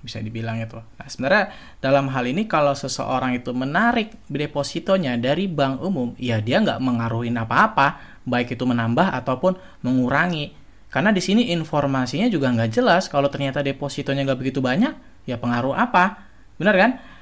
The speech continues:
Nah, kalau misalnya kita bicara tentang hal ini ya, penarikan besar-besaran di bank gitu kan,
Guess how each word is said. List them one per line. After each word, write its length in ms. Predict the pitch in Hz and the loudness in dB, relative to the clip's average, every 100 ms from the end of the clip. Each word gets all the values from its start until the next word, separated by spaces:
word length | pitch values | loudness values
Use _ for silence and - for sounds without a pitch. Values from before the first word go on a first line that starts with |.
| - | -8
Nah, 160 | 123 | 0
kalau 160 | 156 247 | 4 4
misalnya 400 | 254 208 180 170 | 4 4 6 4
kita 240 | 165 160 156 | 0 0 2
bicara 640 | 151 143 151 143 147 143 143 | 0 0 2 4 6 6 4
tentang 400 | 143 139 143 139 | 0 0 0 0
hal 160 | 139 135 | 0 0
ini 160 | 170 143 | 2 2
ya, 240 | 131 - | 0 -4
penarikan 480 | 135 131 127 123 131 | -2 -2 -2 -2 -2
besar-besaran 560 | 123 131 123 131 123 | -2 -4 -4 -4 -2
di 160 | 123 143 | 0 0
bank 320 | 147 120 117 | -2 -2 -2
gitu 160 | 113 120 | -6 -4
kan, 160 | 123 | -6